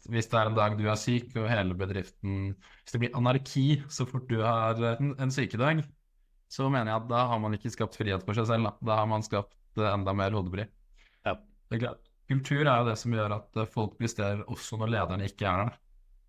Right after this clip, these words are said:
Speaker 1: Selvfølgelig er det viktig å ha ledere på, på jobb, og de skal være på jobb. Men, eh, ideelt sett så lager man jo en bedrift hvor alle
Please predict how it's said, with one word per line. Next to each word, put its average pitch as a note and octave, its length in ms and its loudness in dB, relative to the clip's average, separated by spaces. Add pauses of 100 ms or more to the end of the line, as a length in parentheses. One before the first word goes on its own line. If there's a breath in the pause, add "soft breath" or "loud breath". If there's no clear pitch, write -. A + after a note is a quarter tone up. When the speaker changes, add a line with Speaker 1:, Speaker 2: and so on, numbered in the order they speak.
(320)
Speaker 1:
Selvfølgelig A2 520 0
er G#2 60 4
det A2+ 140 2
viktig - 180 -6
å G2+ 40 0
ha A2 60 0
ledere F#2+ 460 0 (100)
på, G#2 260 0
på - 80 -2
jobb, A2+ 200 0
og A2 80 -2
de G#2+ 100 -2
skal G2+ 240 -2
være F#2 220 2
på A2 80 0
jobb. B2 160 -2 (320)
Men, G#2+ 320 0 (160)
eh, G#2 180 -2 (680 soft breath)
ideelt A#2 420 2
sett C3+ 240 -2
så D3+ 80 -2
lager A#2+ 240 4
man G2+ 200 0
jo G#2 120 0
en G#2 260 0 (120)
bedrift G#2 420 -2
hvor G#2+ 240 -2
alle G2+ 280 0